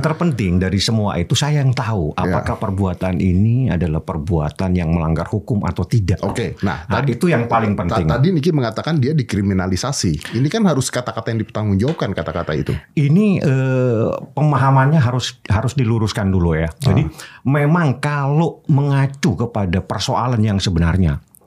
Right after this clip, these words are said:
Speaker 1: Niki memang dikriminalisasi. Karena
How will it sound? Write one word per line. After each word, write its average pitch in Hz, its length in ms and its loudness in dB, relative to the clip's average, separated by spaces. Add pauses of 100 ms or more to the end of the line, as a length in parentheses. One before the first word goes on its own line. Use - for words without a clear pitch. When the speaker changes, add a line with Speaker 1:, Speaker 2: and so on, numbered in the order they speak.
(160)
Speaker 1:
Niki 135 400 2
memang 127 240 2
dikriminalisasi. 92 800 0 (720)
Karena 82 720 0